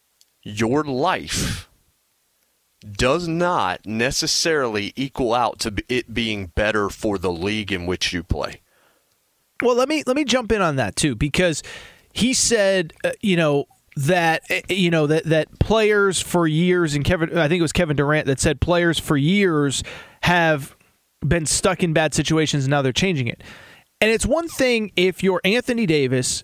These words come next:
Speaker 2: and you, and we've talked about the differentiation, but you're Anthony Davis and you're drafted to the Pelicans and for ten years they just can't put a winning team around you. It's quite another when Kevin Durant and Kyrie Irving choose Brooklyn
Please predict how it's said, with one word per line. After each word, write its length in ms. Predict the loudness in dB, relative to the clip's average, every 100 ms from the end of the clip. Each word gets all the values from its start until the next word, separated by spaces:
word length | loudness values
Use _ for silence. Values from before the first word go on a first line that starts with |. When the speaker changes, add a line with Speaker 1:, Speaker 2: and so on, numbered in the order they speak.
| -2
Speaker 2:
and 220 | 0 0 2
you, 180 | 0
and 180 | 0 0
we've 180 | 0 0
talked 200 | 0 0
about 220 | 0 0
the 120 | 0
differentiation, 840 | -2 -4 -2 0 0 0 0 0 0
but 160 | -2 -4 -14 -14 -2
you're 160 | 0
Anthony 400 | 2 2 0 0
Davis 540 | 2 2 2 0 -2 -6 _
and 420 | 0 2 2 2 0
you're 140 | 0
drafted 420 | 2 2 0 0
to 80 | 0
the 80 | 0
Pelicans 720 | 0 0 0 0 0 -4 -4 -2
and 120 | 0
for 120 | -2
ten 260 | 0 0 2
years 300 | 2 2 0
they 100 | 0
just 260 | 0 -2
can't 360 | -2 0 -2 -2
put 160 | 0
a 20 | 0
winning 300 | 0 -2 -2
team 200 | -2 0
around 280 | 0 -2
you. 100 | -6 -14 -20 -20 -20 _ _ _
It's 180 | 0 0
quite 400 | -2 2 2 2
another 420 | 2 2 2 0
when 340 | 0 0 0 -2
Kevin 540 | 0 2 2 2 0 0
Durant 520 | 2 2 2 2 2
and 200 | 0 2
Kyrie 540 | 2 2 2 0 -2 0
Irving 500 | 0 2 0 -2 -2
choose 840 | -2 0 2 2 4 2 2 0 -4
Brooklyn 840 | -4 0 2 0 0 0 0 -2